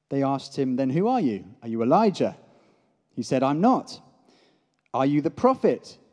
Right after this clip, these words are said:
He answered, "No." Finally, they said, "Who are you?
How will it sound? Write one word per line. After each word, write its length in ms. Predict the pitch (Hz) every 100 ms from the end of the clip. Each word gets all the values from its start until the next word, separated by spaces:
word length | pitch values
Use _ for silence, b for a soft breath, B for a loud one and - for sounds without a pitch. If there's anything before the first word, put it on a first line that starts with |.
| _ _ -
He 120 | 113
answered, 380 | 113 110 139 135
"No." 380 | 180 190 98 - _ _ _ _ _
Finally, 560 | - 233 254 160 120 117
they 160 | 135
said, 400 | 131 170 156 147 - _ _
"Who 220 | - 190
are 200 | 185 214
you? 260 | 190 123 98